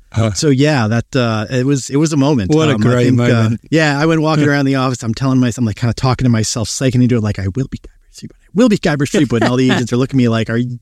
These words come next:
Speaker 2: are you okay there? Who? What?"
Speaker 3: Walking with a limp, like you've got a peg leg. <laughs>
Speaker 2: Oh, just something, like, something, anything. And, and, and, and just, like,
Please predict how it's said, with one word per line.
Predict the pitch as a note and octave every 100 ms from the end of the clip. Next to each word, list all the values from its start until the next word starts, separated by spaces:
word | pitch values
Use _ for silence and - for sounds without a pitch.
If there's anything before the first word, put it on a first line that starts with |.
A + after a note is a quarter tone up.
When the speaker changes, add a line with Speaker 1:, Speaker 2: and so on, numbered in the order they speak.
| -
Speaker 2:
are | C#3+ C#3 -
you | C3+ F3 A3+ A3 _ -
okay | - E3 F#3 A3 B3+ - F3+ - -
there? | A3 A#3+ C4+ C4+ -
Who? | A3 C4 C#4
What?" | A#3 C#3+ A#3 - - -
Speaker 3:
Walking | E3+ F3 F#3
with | D#3 C3+
a |
limp, | C3 C#3 C#3 C#3+ -
like | C3+ C3
you've | B2+
got | B2
a | A#2+ A#2 _ - - -
peg | D3 A#2+
leg. | B2+ A#2+ B2+ - -
<laughs> | G3
Speaker 2:
Oh, | F#3+ F#3 C#3+
just | F#3+ F#3+ -
something, | - F#3 E3+
like, | C#3+
something, | - A3+ E3
anything. | D#3 G3 D#3 B2
And, | A#2+
and, | D#3+ E3
and, | F3+ E3+ E3+
and | F#3+ D#3+ C#3
just, | F#3 -
like, | D3+